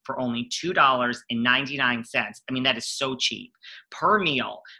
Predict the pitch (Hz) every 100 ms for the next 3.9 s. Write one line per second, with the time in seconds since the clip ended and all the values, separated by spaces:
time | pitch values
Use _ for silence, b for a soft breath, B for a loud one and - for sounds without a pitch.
0 | - 143 147 143 131 143 - 143 151 190
1 | 190 - 165 139 123 - - 123 113 -
2 | 131 107 90 - 107 - _ 135 135 165
3 | - 139 131 123 123 131 - 120